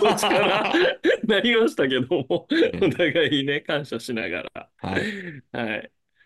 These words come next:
Speaker 2: そうですね。
Speaker 1: お。
Speaker 2: はい、ということで、えー、
Speaker 1: はい。
Speaker 2: まあ、いろいろ、まあ、反省もし、
Speaker 1: うん。
Speaker 2: あと、まあ、いい思い出を振り返り、で、
Speaker 1: はい。
Speaker 2: 来年のちょっとワクワクな気持ちを持ちながら、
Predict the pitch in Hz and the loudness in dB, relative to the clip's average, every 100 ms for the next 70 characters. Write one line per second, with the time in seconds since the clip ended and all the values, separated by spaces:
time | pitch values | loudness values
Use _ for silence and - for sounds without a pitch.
0 | _ _ - - 117 117 - _ _ _ | _ _ -12 -4 -2 -2 -6 _ _ _
1 | _ _ - - 104 87 98 98 90 90 | _ _ -18 -8 -4 -2 -2 -2 -2 -2
2 | 95 - - 90 87 90 90 - 87 90 | -4 -8 -10 -6 -4 -4 -4 -4 -6 -6
3 | 95 87 90 87 87 - - 95 92 98 | -8 -6 -6 -6 -6 -10 -12 -10 -6 -4
4 | 90 101 95 92 - 151 - - _ _ | -2 -2 -2 -2 -2 -2 -4 -10 _ _
5 | 127 123 117 - 95 87 92 98 98 87 | -6 -4 -4 -4 -6 -4 -4 -2 0 -2
6 | 87 101 110 135 175 170 160 - _ _ | -4 -4 -2 0 2 2 2 -2 _ _
7 | _ 98 98 98 98 92 87 - - 95 | _ -2 0 0 0 -2 -4 -6 -4 -2
8 | 101 147 135 - 120 110 107 104 - 107 | -2 0 0 0 0 0 0 -2 -4 -6
9 | 104 107 104 147 151 170 135 - | -2 -2 -2 0 0 0 0 -4